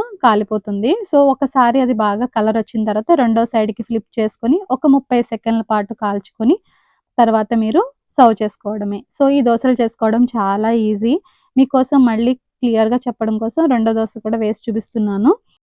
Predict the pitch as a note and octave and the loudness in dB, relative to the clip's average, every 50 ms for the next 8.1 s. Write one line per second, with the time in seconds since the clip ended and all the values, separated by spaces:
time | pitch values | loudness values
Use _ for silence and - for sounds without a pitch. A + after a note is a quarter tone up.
0 | _ _ _ _ _ _ _ D4+ D4 C#4+ C#4 - D4 C#4 C4+ C#4 C#4+ C4 C#4 C4 | _ _ _ _ _ _ _ 2 2 2 2 2 2 4 6 6 6 4 4 2
1 | A3+ A#3+ A#3 A#3 - B3+ B3 B3 - A#3+ A3 A3 A#3 A#3 - B3 A3+ G#3+ G#3+ G#3 | 2 2 0 0 0 -2 -2 2 2 2 2 2 2 0 2 2 2 2 2 2
2 | A#3 A3+ A3+ A3+ A3 G#3+ - A3+ A3+ B3 D#4 F#4+ D#4+ C4 B3+ C4+ - - C4+ C4 | 2 2 2 2 0 0 0 2 2 4 4 4 4 4 4 2 2 0 0 0
3 | A#3 A#3 C4+ C4 C4+ C4+ - B3+ A#3+ B3+ - - A#3+ A3+ A3 A3 A3 A#3 C#4+ C4+ | 4 4 4 4 4 2 0 -2 -2 -2 0 0 0 0 2 0 2 4 4 4
4 | A#3+ A3 G#3+ A3 G#3+ - C#4+ - - A#3 A#3+ A#3+ C4 C4 A#3+ A#3 - - A#3 A3 | 4 4 0 -2 -2 -4 -8 -2 0 2 4 6 6 4 2 0 -2 -4 -2 -2
5 | A#3+ G#3 G#3+ A3+ A3+ G#3+ - A#3 - - C#4 G4 - _ _ _ _ _ _ _ | 0 0 -2 -2 -4 -2 -4 -6 0 2 2 2 2 _ _ _ _ _ _ _
6 | _ _ _ - D4 C#4+ C#4 D#4 D4 C#4 B3+ B3 B3 C#4+ D#4 D4+ D4+ D4 - D4+ | _ _ _ 6 6 8 8 8 6 6 6 8 8 8 8 8 6 6 4 0
7 | C4+ C#4 C4+ C4+ C4 C#4 B3 A3+ A#3 A#3+ - _ C#4 B3+ B3 A#3+ A3+ A3 - A3 | 0 2 2 2 2 2 2 2 2 0 0 _ 4 4 6 6 4 0 -2 -2
8 | G#3+ A#3+ | 2 4